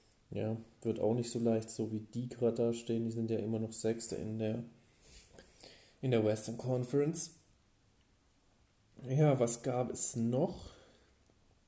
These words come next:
Das muss ich mal kurz überlegen. Die Suns hatten wieder ein Spiel gegen die Pelicans jetzt, äh, und konnten das gewinnen. Also ein bisschen Revenge,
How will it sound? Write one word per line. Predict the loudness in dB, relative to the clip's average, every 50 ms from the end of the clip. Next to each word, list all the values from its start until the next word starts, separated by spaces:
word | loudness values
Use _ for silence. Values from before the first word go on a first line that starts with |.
| _ _ _ _ _ _ _ _ _ _ _ _ _ -20 -20 _ _ -20
Das | -16 -14
muss | -12 -10 -10
ich | -10
mal | -10 -10 -10
kurz | -12 -14 -14 -12 -12 -10
überlegen. | -10 -8 -6 -6 -4 -4 -4 -4 -4 -2 -2 -2 -2 -2 -2 -2 -2 -4 -4 -4 -6 -6 -10 -12 -18 -20 _ _ _ _ _ _ _ _ _ _ _ _ _ _ _ _ _ _ _ _ _ _ _ _ _ _ _ _ _ _ -20 -20 -20 -20 _ -18 -10 -6
Die | -4
Suns | -2 0 2 2 2 2 2 2 2
hatten | 0 0 0 -2 -2 0 0
wieder | 0 0 2 0
ein | 0 -2
Spiel | -2 -2 -2 0
gegen | 2 2 2 2
die | 0
Pelicans | 0 0 0 0 0 0 -2 -2 -2 -4 -8
jetzt, | -10 -8 -8 -8 -6 -4
äh, | -2 -2
und | -2 -2 -4 -6 -8 -6
konnten | -4 -2 -2 -2 -2 -2
das | -4 -4 -4 -4
gewinnen. | -4 -2 0 0 0 0 -4 -6 -10 -16 -20 -20 -20 -20 -20 -20 -20 -20 -20 -18 -10 -6
Also | -2 0 0 2
ein | 2
bisschen | 0 0 0 0 2 4 4
Revenge, | 4 4 4 2 2 0 -2 -4